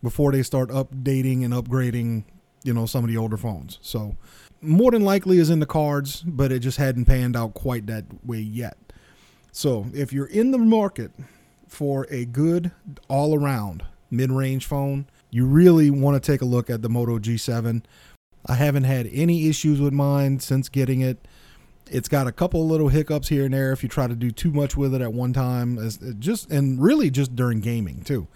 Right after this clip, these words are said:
It's not while you're trying to split screen stuff or, you know, anything like that. Anything productive wise, productivity wise, you're not gonna have that much of an issue because it has so much ram. But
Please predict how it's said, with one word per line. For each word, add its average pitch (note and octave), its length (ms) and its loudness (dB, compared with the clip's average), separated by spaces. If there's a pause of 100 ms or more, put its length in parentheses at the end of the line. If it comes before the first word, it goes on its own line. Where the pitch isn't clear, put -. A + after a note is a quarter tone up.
(580)
It's C3 180 -2
not C#3+ 240 0
while C3 300 0
you're B2+ 260 0
trying B2+ 280 -2
to A#2+ 100 0
split - 460 -4
screen C3+ 340 0
stuff B2+ 420 -2
or, A2+ 280 -4
you B2+ 160 -4
know, B2 80 -4
anything C3 360 -2
like B2 140 -4
that. G#2 200 -8
Anything D3+ 720 0
productive C3 560 0
wise, B2+ 520 -2
productivity C3 580 -2
wise, A#2+ 360 -4 (600)
you're B2 120 2
not D3 220 2
gonna C3+ 180 2
have B2 380 -2
that B2+ 160 -2
much B2 180 -2
of A#2 60 -6
an A#2 100 0
issue C3 360 0
because B2 440 -2
it B2 180 -6
has A#2+ 280 -4
so B2+ 120 -2
much A#2 220 -2
ram. G2 320 -6 (540)
But B2+ 320 -2